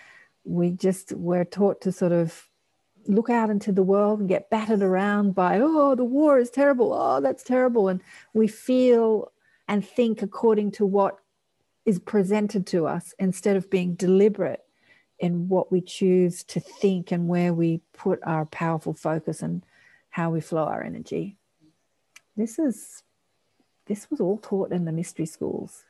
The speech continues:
thousands of years ago, in the ancient mystery schools in Egypt. And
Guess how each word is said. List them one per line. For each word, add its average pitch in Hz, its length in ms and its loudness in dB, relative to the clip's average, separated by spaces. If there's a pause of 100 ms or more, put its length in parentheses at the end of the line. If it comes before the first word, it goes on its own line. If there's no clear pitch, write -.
thousands 180 500 -6
of 175 120 -6
years 165 260 -4
ago, 147 380 -8 (600)
in 175 120 0
the 175 100 0
ancient 180 380 -4
mystery 175 340 -4
schools 165 560 -6
in 165 140 -4
Egypt. 165 560 -6
And 143 360 -10